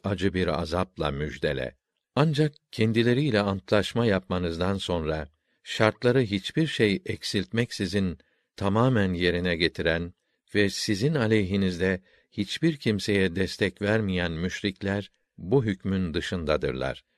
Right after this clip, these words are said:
Bunlarla sözleşmenin müddeti tamamlanıncaya kadar antlaşma şartlarına riayet edin. Allah kendisine karşı gelmekten, özellikle ahdi bozmaktan sakınanları sever. O halde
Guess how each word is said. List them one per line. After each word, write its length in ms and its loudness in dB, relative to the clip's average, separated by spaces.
Bunlarla 720 2
sözleşmenin 840 0
müddeti 540 0
tamamlanıncaya 920 0
kadar 400 -2
antlaşma 580 0
şartlarına 680 0
riayet 580 0
edin. 360 -4
Allah 420 0
kendisine 580 -2
karşı 360 -4
gelmekten, 840 -4
özellikle 800 2
ahdi 440 -2
bozmaktan 680 0
sakınanları 800 -2
sever. 600 -6
O 180 2
halde 440 6